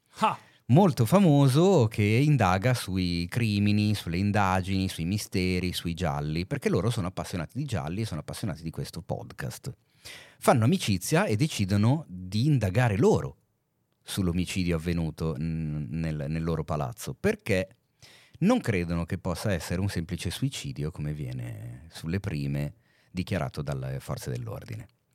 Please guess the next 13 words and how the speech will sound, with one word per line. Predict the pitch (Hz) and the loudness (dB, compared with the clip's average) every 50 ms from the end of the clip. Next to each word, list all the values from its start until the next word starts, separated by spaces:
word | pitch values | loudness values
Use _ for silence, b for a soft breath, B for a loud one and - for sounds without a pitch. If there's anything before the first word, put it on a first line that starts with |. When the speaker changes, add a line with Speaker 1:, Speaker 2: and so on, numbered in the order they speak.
| _ _ _ _ _ _ _ _ _ _ _ _ _ _ _ | _ _ _ _ _ _ _ _ _ _ _ _ _ _ _
Speaker 2:
Ma | - 80 - | -8 -8 -6
a | - | -4
quel | - 123 120 | -2 -2 -2
punto | - - 73 - 82 | 0 -2 -4 -4 -4
decidono | 80 80 - - 78 71 71 69 | -4 -4 -4 -6 -6 -6 -6 -6
anche | 69 - - | -6 -6 -8
di | - 76 | -8 -8
farci | - - - - - | -8 -8 -10 -10 -12
un | - - | -12 -8
podcast | - - 71 69 - - - - - - - - - _ _ _ _ _ _ _ _ | -6 -4 -4 -4 -6 -10 -14 -14 -14 -16 -18 -20 -20 _ _ _ _ _ _ _ _
sulle | - - - 69 65 | -14 -8 -6 -4 -4
loro | 69 67 65 67 | -4 -4 -4 -6
indagini. | 67 65 64 - 62 60 - - - 110 107 | -6 -6 -6 -6 -8 -8 -10 -10 -12 -12 -14